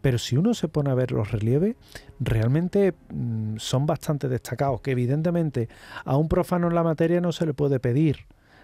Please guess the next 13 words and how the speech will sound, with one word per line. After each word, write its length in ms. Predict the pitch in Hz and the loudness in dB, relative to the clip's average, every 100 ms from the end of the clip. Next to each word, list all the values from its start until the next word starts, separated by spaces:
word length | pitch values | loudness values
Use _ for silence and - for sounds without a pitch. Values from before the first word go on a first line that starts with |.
| - | -4
lo 160 | 120 113 | -2 0
que 100 | 120 | 2
es 80 | |
la 60 | 120 | 2
identificación 880 | 127 127 117 - 123 110 - 135 131 | 2 0 0 -2 0 0 2 2 2
de 80 | |
los 160 | 117 101 | 0 2
dioses, 580 | 127 160 - 123 117 117 | 0 0 0 0 2 2
lo, 200 | 107 104 - 117 | 0 -2 -4 -6
lo 200 | 113 104 | -2 -4
que 320 | - 110 120 | -4 -2 0
es, 240 | 127 - 131 | 0 -2 -2
eh, 220 | 127 120 | -2 -2